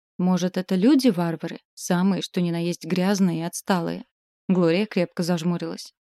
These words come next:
«Ты никогда не покинешь земли Айсвинда», рявкнул в голове злобный голос,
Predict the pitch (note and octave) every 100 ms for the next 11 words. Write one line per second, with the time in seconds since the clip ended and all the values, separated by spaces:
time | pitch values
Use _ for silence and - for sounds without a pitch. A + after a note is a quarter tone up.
0 | _ _ _ _ G3+ F#3 F3+ F#3 G3 B3
1 | E3+ - E3 F3+ E3+ E3 E3+ E3+ E3+ E3+
2 | E3 - E3+ F3 F3+ - _ _ _ F3+
3 | F3 E3 - G#3 F3+ F3+ F3 E3+ D#3+ E3+
4 | D#3+ E3 D3+ F3 A#3 -